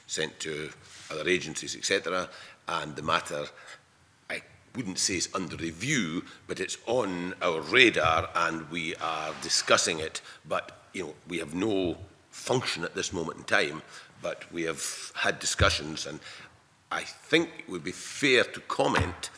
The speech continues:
that it would appear that there is a reasonable will among the board that it should potentially be brought back to the Commission, but that is not an agreed corporate view. That is,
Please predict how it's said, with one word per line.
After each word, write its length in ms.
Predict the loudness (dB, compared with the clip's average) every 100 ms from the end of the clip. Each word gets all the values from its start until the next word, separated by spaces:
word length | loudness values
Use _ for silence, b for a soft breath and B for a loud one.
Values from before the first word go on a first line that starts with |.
| B B B
that 120 | -10
it 80 | -8
would 120 | -8
appear 420 | -10 -6 4 4 4
that 240 | 0 0
there 160 | 0 0
is 100 | -2
a 100 | -4
reasonable 600 | -2 -2 -2 -2 -4 2
will 240 | 4 4
among 240 | 4 0
the 60 | 0
board 340 | 0 0 0
that 120 | -4 -6
it 100 | 0
should 360 | 2 2 -2 -14 B -2
potentially 520 | 6 6 6 0 -2 B -6
be 80 | 0
brought 320 | 2 2 2
back 400 | 2 2 -4 -8
to 120 | -8
the 60 | -6
Commission, 400 | -2 0 0 -6 B B
but 140 | 0
that 180 | 4 4
is 120 | 2
not 180 | 2 2
an 80 | 0
agreed 320 | -2 -4 -2
corporate 380 | 0 0 -2 -6
view. 260 | -4 -4
That 240 | 0 -2 -2
is, 240 | -6 -6